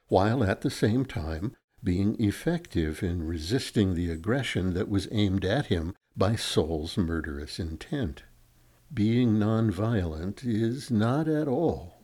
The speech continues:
the same as being a pushover. But was David a great teacher of nonviolence?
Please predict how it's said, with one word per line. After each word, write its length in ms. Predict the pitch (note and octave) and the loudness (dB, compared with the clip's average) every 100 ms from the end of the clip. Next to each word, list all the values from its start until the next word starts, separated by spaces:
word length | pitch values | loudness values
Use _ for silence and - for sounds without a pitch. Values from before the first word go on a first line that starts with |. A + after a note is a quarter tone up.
| - | -4
the 160 | G2+ | -2
same 540 | F2+ - F2 C2+ B1+ - D#2+ | -2 -2 -6 -6 -14 -10 -6
as 240 | E2 D2 | -6 -6
being 400 | E2 F2 D#2+ D#2+ | -2 -2 -2 -4
a 40 | |
pushover. 640 | D2+ - C#3 - D#2 C2+ - _ _ _ _ _ _ _ - _ _ _ B2+ | -6 -4 -2 -4 -6 -8 -16 _ _ _ _ _ _ _ -20 _ _ _ 2
But 240 | A#2+ A#2+ | 2 4
was 400 | G#2+ B2+ D#3 B2+ | 4 6 6 4
David 380 | A#2 C3+ C#3+ D3+ | 2 2 2 -2
a 20 | |
great 400 | A2+ A#2+ C#3 - | -2 -2 -2 -4
teacher 480 | - B2 B2 C#3+ D3 | 2 2 2 0 0
of 80 | C#3 | 0
nonviolence? 880 | C#3 C#3+ C3 C#3 C#3+ D3 - - | 0 2 2 2 0 -2 -4 -14